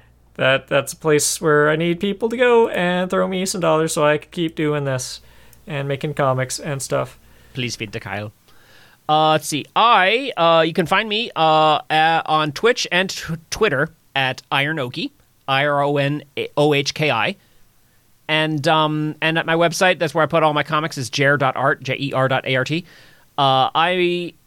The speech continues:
Speaker 2: have a bunch of comic pages that I need to finish up and put, uh, put finishing touches on and actually start updating, which, uh, if you follow my Twitter or join my Discord, then that's a good place to, um,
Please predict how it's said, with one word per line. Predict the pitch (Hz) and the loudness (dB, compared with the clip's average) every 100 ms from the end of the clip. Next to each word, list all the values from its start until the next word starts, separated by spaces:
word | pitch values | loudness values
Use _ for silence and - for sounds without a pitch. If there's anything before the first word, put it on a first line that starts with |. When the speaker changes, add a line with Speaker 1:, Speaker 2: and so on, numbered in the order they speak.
| _ | _
Speaker 2:
have | 160 214 311 | -8 -2 -2
a | 311 | -2
bunch | - 220 226 | -2 -2 -2
of | - | -6
comic | 190 196 180 - | -2 0 -2 -4
pages | 147 180 165 143 | -2 0 0 0
that | 151 | 0
I | 147 | 0
need | 147 | -2
to | 156 135 | 0 -2
finish | - 156 139 | -2 -2 0
up | 151 131 | 0 -2
and | 127 | -6
put, | 143 135 - | -4 -6 -4
uh, | 135 131 127 120 _ | -2 0 0 -4 _
put | - 131 - | -8 -8 -8
finishing | - 151 135 | -4 -2 -2
touches | 131 135 120 | -4 -6 -4
on | 123 120 | -4 -2
and | 117 | -2
actually | 117 - 131 | -4 -6 -8
start | 117 131 120 | -4 -2 -2
updating, | 131 - 113 110 | -2 -2 -4 -4
which, | 113 127 151 | -8 -8 -2
uh, | 135 135 135 - - _ _ | 0 2 0 -4 -20 _ _
if | - 160 151 | -2 -2 -2
you | 147 | -4
follow | 156 165 | 0 0
my | 147 | 0
Twitter | 143 277 269 262 247 _ - | 0 2 4 4 2 _ -2
or | 170 165 160 147 | 2 4 4 2
join | 156 | -2
my | 127 | -4
Discord, | 120 - 120 147 - - _ | -4 -4 -4 -4 -6 -20 _
then | - 143 147 143 | -2 0 2 2
that's | 147 143 | 0 0
a | 135 | -2
good | 143 | -2
place | - 135 120 | 0 -2 -2
to, | - 135 123 123 | -6 -6 -4 -4
um, | 117 117 117 131 151 160 | 0 0 0 -2 -4 -6